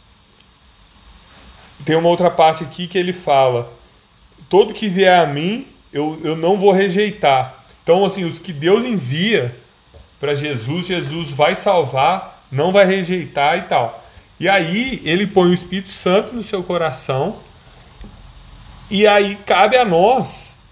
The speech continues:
aproximar desse Espírito, né? Atrair esse Espírito cada dia mais pro nosso cotidiano. É, eu, eu, eu falei aqui, ó, um, uns dias aí atrás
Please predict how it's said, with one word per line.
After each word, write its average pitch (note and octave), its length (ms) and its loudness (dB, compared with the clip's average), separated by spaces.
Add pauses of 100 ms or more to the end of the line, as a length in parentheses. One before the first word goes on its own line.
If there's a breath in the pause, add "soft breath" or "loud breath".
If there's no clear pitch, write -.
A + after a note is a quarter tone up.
(300)
aproximar F#3+ 800 2
desse A3+ 260 -6
Espírito, C3 560 -10
né? C3 120 -8
Atrair F3 600 0
esse - 180 -8
Espírito F3+ 840 -6
cada F3 260 2
dia D#3 340 0
mais F#3+ 540 0 (500 soft breath)
pro F3+ 120 0
nosso F#3 300 2
cotidiano. F3 920 0 (880 soft breath)
É, C#3 320 0
eu, C#3 180 4 (200)
eu, - 80 -6
eu C#3 60 2
falei E3+ 340 2
aqui, F3 320 -2
ó, D3 80 2
um, C#3 260 -6 (120)
uns B2+ 100 -4
dias C3 280 -4
aí B2+ 160 0
atrás C#3 720 0